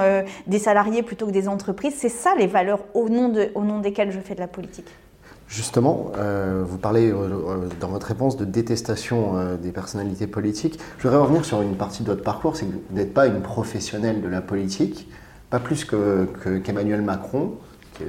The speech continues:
Speaker 2: qui est devenu président, pas plus qu'Éric Zemmour.
Speaker 1: Mais il était
Speaker 2: Bah,
Speaker 1: quand même ministre et dans les
Speaker 2: je
Speaker 1: cabinets.
Speaker 2: <laughs>
Speaker 1: Mm.
Speaker 2: il était en,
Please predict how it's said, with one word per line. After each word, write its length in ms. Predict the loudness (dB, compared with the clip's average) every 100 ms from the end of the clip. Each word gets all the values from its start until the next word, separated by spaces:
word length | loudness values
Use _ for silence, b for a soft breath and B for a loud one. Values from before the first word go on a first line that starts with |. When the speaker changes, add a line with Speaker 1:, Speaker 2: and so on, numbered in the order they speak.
| -8 -8 -8
Speaker 2:
qui 60 | -6
est 20 |
devenu 180 | -2 -2
président, 360 | -2 2 2 2
pas 80 |
plus 180 | 0 -4
qu'Éric 260 | -2 0 0
Zemmour. 340 | 0 2 4 2 2 4
Speaker 1:
Mais 100 | 8
il 80 |
était 160 | 10 10
Speaker 2:
Bah, 80 | 10
Speaker 1:
quand 80 | 10
même 240 | 10 10
ministre 480 | 10 8 6 4 4
et 60 |
dans 120 | 6 6
les 60 |
Speaker 2:
je 60 | 4
Speaker 1:
cabinets. 320 | 4 4 4 2
Speaker 2:
<laughs> 160 | -2 0
Speaker 1:
Mm. 40 | 2 6
Speaker 2:
il 60 |
était 200 | 6 10
en, 320 | 8 8 4